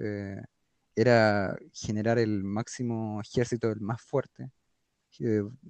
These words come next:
juntar todo el ejército más fuerte de, de la zona ya, de lo que ahora es Arauco,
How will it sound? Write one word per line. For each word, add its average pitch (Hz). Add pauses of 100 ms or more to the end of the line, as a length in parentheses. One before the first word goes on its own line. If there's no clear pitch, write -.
(140)
juntar -
todo -
el 120
ejército 117
más 113
fuerte -
de, 107
de 110
la 107
zona 113
ya, 110
de 110
lo 107
que 117
ahora 120
es 113
Arauco, 117